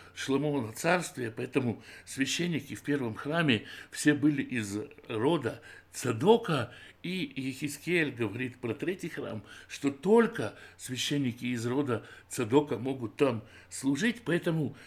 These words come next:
Цадок был не просто исторической фигурой, Цадок был ключевой фигурой в священстве,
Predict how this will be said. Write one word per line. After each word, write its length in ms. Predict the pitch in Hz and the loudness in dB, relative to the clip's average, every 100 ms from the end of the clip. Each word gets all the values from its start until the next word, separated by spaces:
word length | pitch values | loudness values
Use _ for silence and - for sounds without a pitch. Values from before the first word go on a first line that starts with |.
| - - | -20 -6
Цадок 440 | 143 139 208 160 | -4 4 4 4
был 280 | 170 156 - - - | 2 2 0 -14 -6
не 80 | 123 | -4
просто 560 | 180 220 214 165 123 - | 2 0 2 0 0 -6
исторической 720 | 127 - 156 156 147 - 123 | -8 0 2 2 -2 -6 -8
фигурой, 540 | 113 143 156 143 110 85 - - - - | -2 0 4 4 4 -4 -14 -18 -18 -10
Цадок 480 | - 117 160 180 127 | -4 0 4 2 2
был 340 | 165 175 151 - - | 2 2 0 -8 -14
ключевой 580 | - 160 - 147 185 190 | -4 -2 -2 0 2 2
фигурой 600 | - 117 127 180 151 110 - - - | 0 -8 -2 2 2 0 -6 -20 -18
в 60 | - | -14
священстве, 840 | 135 135 - 208 233 - 160 120 | -6 -4 2 2 0 -2 -2 -2